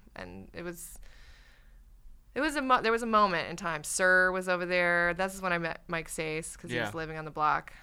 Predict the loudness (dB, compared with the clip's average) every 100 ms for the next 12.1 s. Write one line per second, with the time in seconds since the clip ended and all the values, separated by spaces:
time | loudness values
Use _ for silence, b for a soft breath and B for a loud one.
0 | -6 -4 -4 -4 -8 -14 -16 -16 -16 -16
1 | -12 -12 B B -12 0 0 0 -8 -12
2 | -14 -16 -16 2 6 6 4 -2 0 -4
3 | -6 -10 -10 -10 -8 -8 -8 -8 -10 -10
4 | -10 -8 -8 -8 -12 -10 -10 -12 -12 -12
5 | -12 -12 -12 -14 -16 -16 -14 -12 -10 -10
6 | -8 -8 -6 -6 -4 0 0 0 -8 -8
7 | -8 -6 -2 -2 4 6 8 8 6 4
8 | 4 2 B B B -12 -8 0 0 2
9 | 0 0 0 2 2 2 0 0 2 2
10 | 0 -4 -12 -8 -8 -8 -10 -6 -6 -4
11 | -6 -6 -8 -14 -16 -12 -8 -6 -6 -8
12 | -12